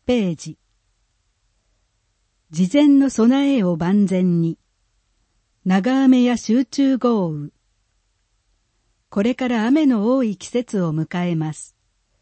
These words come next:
長雨や集中豪雨は、河川の氾濫や土砂災害による大きな被害をもたらします。被害を最小限にするためにも、日頃からの備えを心がけましょう。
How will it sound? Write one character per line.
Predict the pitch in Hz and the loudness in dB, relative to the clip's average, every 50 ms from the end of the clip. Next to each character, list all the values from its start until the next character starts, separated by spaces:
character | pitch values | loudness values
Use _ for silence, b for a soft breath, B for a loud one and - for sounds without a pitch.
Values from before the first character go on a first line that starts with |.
| _ _ _ _ _ _ _ _ _ _ _ - | _ _ _ _ _ _ _ _ _ _ _ -4
長 | 185 185 196 202 240 247 254 | -2 -2 -2 0 -2 0 2
雨 | 254 254 254 247 | 2 2 2 2
や | 247 247 226 | 0 -2 -4
集 | - - 254 285 - | -4 -2 -2 -2 -2
中 | - - 285 285 285 | -4 -4 -2 -2 -2
豪 | 240 269 269 262 247 214 | 0 0 0 2 2 0
雨 | 196 175 165 | -2 -2 -4
は、 | 175 165 175 - _ _ _ _ _ _ _ _ _ _ | -6 -6 -8 -12 _ _ _ _ _ _ _ _ _ _
河 | - - 285 | -8 -8 -8
川 | - - 294 277 240 | -4 -2 0 0 2
の | 208 185 175 151 | 2 0 -2 -2
氾 | 143 185 196 202 196 | -2 -2 0 0 0
濫 | 185 190 190 185 180 175 | 0 -2 -2 -2 -4 -4
や | 175 170 170 _ _ _ _ _ _ _ - | -6 -8 -10 _ _ _ _ _ _ _ -6
土 | 185 196 | -6 -4
砂 | - - 294 | -2 -4 -6
災 | 269 - 294 285 285 233 | -4 -2 -2 -2 -2 0
害 | 220 208 202 190 | 0 -2 0 0
に | 180 180 165 | 0 -2 -2
よ | 170 165 156 | -2 -2 -4
る | 165 160 170 233 | -4 -2 -2 0
大 | 277 294 | -2 -2
き | - - 233 | -2 -2 -4
な | 202 185 | -2 -2
被 | 170 - - 233 | -4 -6 -6 -4
害 | 247 262 247 233 196 180 | -2 -2 -2 -2 -2 -2
を | 170 | -2
も | 160 160 160 | -2 -4 -4
た | - 180 165 | -4 -6 -6
ら | 170 175 | -6 -8
し | - - 170 | -8 -8 -8
ま | 156 156 160 | -8 -6 -8
す。 | - - - - _ _ _ _ _ _ _ _ _ _ _ _ _ _ _ _ _ _ _ _ _ _ _ _ | -10 -14 -18 -20 _ _ _ _ _ _ _ _ _ _ _ _ _ _ _ _ _ _ _ _ _ _ _ _
被 | - 247 247 | -6 -4 -2
害 | 285 277 254 233 208 185 | -2 0 0 0 -2 -2
を | 180 185 | -2 -4
最 | - 220 220 269 269 | -4 -4 -4 -4 -4
小 | - - 294 302 285 | -4 -4 -2 -2 0
限 | 240 220 214 190 180 | 0 0 0 0 -2
に | 175 | -4
す | 175 - 185 | -4 -6 -6
る | 175 208 214 | -6 -6 -4
た | - 208 | -4 -2
め | 214 214 208 | -2 0 0
に | 190 170 165 | 0 0 0
も、 | 165 156 165 - _ _ _ _ _ _ _ _ _ _ _ | -2 -4 -6 -8 _ _ _ _ _ _ _ _ _ _ _
日 | _ - 196 | _ -8 -2
頃 | 175 240 254 269 269 | 0 0 0 0 -2
か | - 277 262 | -2 -2 -2
ら | 262 262 247 | 0 0 0
の | 202 180 | 0 -2
備 | - - 196 220 240 262 269 262 | -2 -2 -2 0 0 0 0 0
え | 226 185 | 0 -2
を | 175 | -2
心 | - - 160 - 196 196 208 196 | -4 -6 -6 -4 -2 -2 0 0
が | 202 196 190 | -2 -4 -4
け | - 185 | -2 -2
ま | 190 190 | -2 -2
し | 180 - 190 185 | -4 -6 -6 -6
ょ | 175 160 151 | -6 -6 -8
う。 | 147 | -12